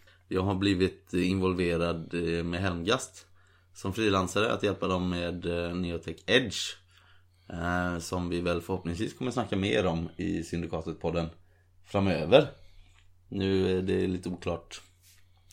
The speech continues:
precis när det blir färdigt. Eh, men vi jobbar hårt med det. Och sen så har jag även varit med på, eh, som korrekturläsare på, ehm, Karvosti, Häxhammaren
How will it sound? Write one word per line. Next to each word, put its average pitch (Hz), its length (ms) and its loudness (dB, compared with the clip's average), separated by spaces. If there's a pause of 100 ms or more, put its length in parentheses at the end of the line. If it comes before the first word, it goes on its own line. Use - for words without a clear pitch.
(180)
precis 87 420 -4
när 82 140 -4
det 80 60 -6
blir 82 140 -8
färdigt. 113 600 2 (840)
Eh, 87 340 -6
men 90 300 -2
vi 90 80 -2
jobbar 90 180 -2
hårt 87 200 -4
med 101 120 -2
det. 104 120 0 (1160)
Och 107 340 0
sen 113 240 2
så 107 160 -2
har 104 140 6
jag 95 140 6
även 90 220 0
varit 87 140 0
med 87 320 -4
på, 87 320 0
eh, 85 200 -4 (920)
som 147 280 8
korrekturläsare 127 920 8
på, 110 520 6
ehm, 98 640 6 (840)
Karvosti, 104 1120 2
Häxhammaren 92 840 0